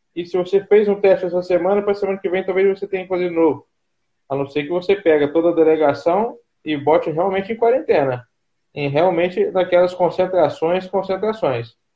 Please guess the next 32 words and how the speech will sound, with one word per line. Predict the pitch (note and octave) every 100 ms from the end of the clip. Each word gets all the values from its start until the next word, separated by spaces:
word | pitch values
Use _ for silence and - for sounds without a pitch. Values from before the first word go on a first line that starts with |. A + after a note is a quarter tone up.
| _ _ _ _
Aluga | C3+ C#3 D3 D3
um | D#3 D#3
hotel, | C#3+ - D#3 G3+ G3+
fecha | F3+ E3+
todo | E3 E3 D#3
mundo | D#3 F3 F#3+
e |
vai | F#3+
pra | G3+
lá. | D#3 C3+
Nós | C3+
vamos | D3+
disputar | D3+ D3 D3 D#3+
uma | D#3+
Copa | - G#3 G#3+
do | G#3
Mundo, | F#3+ D#3+ B2 B2+
meu | D3
irmão. | F3 D3+ A#2 _ _ _ _
Então | E3+ F3
sua | F#3+
família | F#3+ D#3+ E3 F3
vai |
ficar | F3 F3+ E3+ _ _ _
quarenta, | F#3+ E3+ F#3+ G3+ G3+
quarenta | G3 F#3 F#3+ F3+
e |
cinco | F3+ F3
dias | D3+ F3+
longe | E3 E3 E3
de | E3
você. | F3 E3+ A#2+ A2+